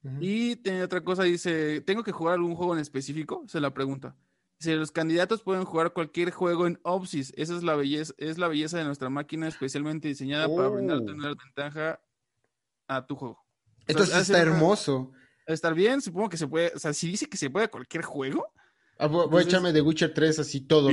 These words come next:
Speaker 2: Piratería,
Speaker 1: primero, pum.
Speaker 2: piratería.
Speaker 1: Piratería.
Speaker 2: <laughs> A lo mejor es que están intentando apostarle al mundo del, o sea, a lo mejor esas compañías que quieren apostar para crear nuevas consolas, tam-, porque también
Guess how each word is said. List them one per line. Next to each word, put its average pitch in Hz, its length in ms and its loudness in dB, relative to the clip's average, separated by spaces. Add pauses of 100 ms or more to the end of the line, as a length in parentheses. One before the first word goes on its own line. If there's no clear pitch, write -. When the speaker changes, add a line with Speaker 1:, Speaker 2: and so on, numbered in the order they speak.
Speaker 2:
Piratería, 127 60 4
Speaker 1:
primero, 131 500 4
pum. 113 300 -4
Speaker 2:
piratería. 135 720 4
Speaker 1:
Piratería. 180 720 2
Speaker 2:
<laughs> 156 360 -4
A 165 60 4
lo 170 80 4
mejor 190 260 4
es 233 120 -6
que - 140 -12
están 175 240 -2
intentando 170 560 -2
apostarle 151 480 -2
al 160 60 -2
mundo 160 320 -4
del, 139 300 -2
o 131 60 -10
sea, 147 80 -4
a 143 40 0
lo 143 60 0
mejor 151 220 0
esas 160 220 -8
compañías 135 500 -4
que 139 100 -16
quieren 143 200 -6
apostar 127 440 -8
para 131 220 -4
crear 131 220 -4
nuevas 135 280 -2
consolas, 135 720 -2
tam-, 160 140 0
porque 190 160 2
también 220 440 0